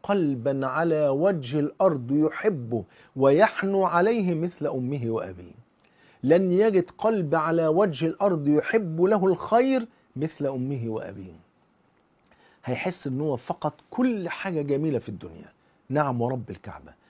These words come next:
أنا ماتت أمي الله يرحمها سنة ألفين، ومات أبي سنة ألفين وتلتاشر. والله ثم والله، من ألفين إلى يومنا هذا أشعر أن الدنيا أظلمت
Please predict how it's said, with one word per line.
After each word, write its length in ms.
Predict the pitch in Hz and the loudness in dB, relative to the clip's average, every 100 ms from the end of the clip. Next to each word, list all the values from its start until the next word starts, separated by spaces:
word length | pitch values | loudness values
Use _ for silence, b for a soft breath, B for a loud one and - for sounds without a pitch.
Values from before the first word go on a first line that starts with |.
| b b - | b b -4
أنا 140 | 143 | 0
ماتت 380 | 180 226 165 - | 0 0 -4 -4
أمي 360 | 190 175 165 165 - | -4 -2 -6 -10 -10
الله 220 | 123 143 | -2 0
يرحمها 360 | 127 - 151 131 | 0 -4 -6 -6
سنة 260 | - 127 117 | -6 -8 -8
ألفين، 460 | 117 - 131 98 80 95 _ b b b - | -12 -6 -6 -6 -10 -20 _ b b b -6
ومات 380 | 117 147 165 156 | -2 -2 -2 -6
أبي 280 | 156 143 | -6 -6
سنة 300 | 127 - 123 113 123 | -6 -8 -8 -8 -10
ألفين 480 | 107 - 135 147 | -10 -6 -4 -4
وتلتاشر. 760 | 135 120 110 95 - - - - _ b b b _ | -6 -8 -10 -10 -14 -18 -18 -20 _ b b b _
والله 420 | 117 113 143 135 123 | -6 -2 -2 -2 -6
ثم 260 | - 139 | -6 -6
والله، 440 | 107 98 98 85 87 101 b b b - | -6 -6 -8 -10 -16 -20 b b b -8
من 180 | 120 123 - | -6 -6 -2
ألفين 560 | 139 123 - 180 165 139 151 | -4 -2 -2 0 0 -4 -2
إلى 160 | 139 | 0
يومنا 580 | 127 127 143 127 135 139 | 2 0 -2 -4 -4 -6
هذا 240 | 123 120 - | -4 -6 -8
أشعر 400 | 165 - 127 127 - 151 | -14 -10 -8 -8 -8 -8
أن 280 | 143 131 | -4 -4
الدنيا 680 | 127 113 165 220 160 123 95 b b b _ | -4 -4 -4 -2 0 -2 -4 b b b _
أظلمت 720 | 147 117 131 185 165 - - | -4 -2 0 0 0 -4 -12